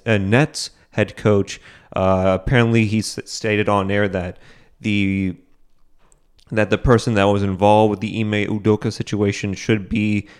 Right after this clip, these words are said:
uh, publicly revealed. If you guys don't know about, about Ime Udoka, uh, he was caught having an affair with somebody on the Celtics staff despite being married, and as a result, he was fined and suspended for a year, or not fined, but suspended for a year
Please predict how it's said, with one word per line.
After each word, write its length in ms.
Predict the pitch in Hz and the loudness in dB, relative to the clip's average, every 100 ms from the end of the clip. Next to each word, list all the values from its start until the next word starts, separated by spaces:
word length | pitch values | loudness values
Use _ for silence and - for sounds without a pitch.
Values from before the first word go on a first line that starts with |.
| _ - | _ -2
uh, 240 | 101 95 | 2 2
publicly 440 | 92 117 104 101 101 | 2 0 0 -2 -2
revealed. 520 | 95 92 123 127 120 | -2 -2 2 2 2
If 40 | |
you 80 | 98 | 0
guys 180 | 95 92 | -2 -2
don't 120 | 98 | -2
know 80 | 95 | -2
about, 260 | 92 - - | -4 -4 -4
about 320 | 95 98 101 | 0 0 0
Ime 300 | 101 95 92 | -2 0 0
Udoka, 480 | 107 107 117 107 - - - - | 2 4 4 2 0 -14 -10 0
uh, 240 | 95 92 | 2 2
he 240 | 87 101 | -2 -2
was 240 | 95 95 - | 0 0 -4
caught 480 | - - 104 104 101 | -4 4 6 6 4
having 340 | 95 92 95 | -2 -2 0
an 80 | 92 | -2
affair 400 | 90 107 104 104 | -2 2 4 4
with 160 | 95 | 2
somebody 600 | - 101 98 98 101 98 - - - | -4 -4 0 2 2 0 -4 -14 -2
on 200 | 98 90 | 0 0
the 40 | |
Celtics 440 | - 98 98 95 | -2 0 0 -4
staff 600 | - - 101 98 101 - - - _ - | -8 -2 0 2 0 -4 -20 -20 _ -10
despite 420 | 95 - 98 95 | -6 0 2 2
being 240 | 95 92 | -2 -2
married, 560 | 92 101 101 101 98 - | -2 0 2 2 0 -2
and 220 | 95 90 | -6 -4
as 180 | 92 92 | -4 -4
a 60 | |
result, 460 | 92 90 98 98 90 | -2 0 2 2 0
he 60 | 92 | -6
was 300 | 92 - - | -8 -8 -14
fined 560 | - - 101 98 98 95 | -12 -2 0 2 0 -2
and 100 | 90 | -6
suspended 400 | 98 - 95 92 | -8 -6 -4 -4
for 260 | - 95 95 | -4 -6 -4
a 60 | |
year, 400 | 95 107 113 117 | -4 0 2 2
or 120 | 113 92 | 0 -2
not 260 | 95 90 | -4 -4
fined, 300 | - 101 107 | -4 -2 -2
but 100 | 95 | -4
suspended 400 | - 98 101 95 | -8 -6 -4 -4
for 200 | - 92 | -4 -6
a 40 | 92 | -2
year 440 | 101 107 104 107 | 0 4 4 2